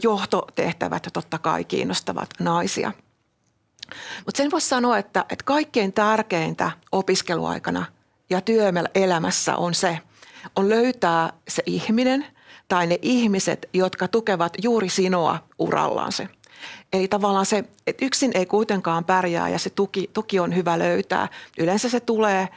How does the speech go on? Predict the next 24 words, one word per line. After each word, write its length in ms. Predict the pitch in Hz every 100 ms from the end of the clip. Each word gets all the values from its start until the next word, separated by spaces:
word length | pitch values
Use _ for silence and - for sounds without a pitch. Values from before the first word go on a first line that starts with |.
| - _
siitä 180 | - 170
esihenkilöstä 920 | 190 202 202 190 185 185 180 - -
tai 260 | 175 175 175
kollegoista, 840 | - 175 165 165 - - 220 -
mut 160 | 180 190
se 100 | 226
tuki 320 | 226 247 208
on 140 | 185 175
hyvä 220 | 175 165
olla 200 | 85 -
olemassa. 540 | - 92 82 196 - - - _ _ _ _ _ - - _ _ _ _
Ja 180 | 180 185
omalta 420 | 202 226 294 269 220
osaltani 440 | 196 202 180 175 185
siinähän 380 | 196 180 175
sitten 220 | 175 - 185
kävi 300 | 185 185 190
niin, 280 | 214 196
että 380 | 180 - - 180 170 - - -
päädyin 320 | 175 165 170
opiskelemaan 720 | 165 180 - 180 175 175 175
tekniseen 540 | - 196 180 175 180 175
korkeakouluun 920 | - 226 233 220 208 202 190 190 185 180
Otaniemeen 800 | 220 240 226 202 190 196 190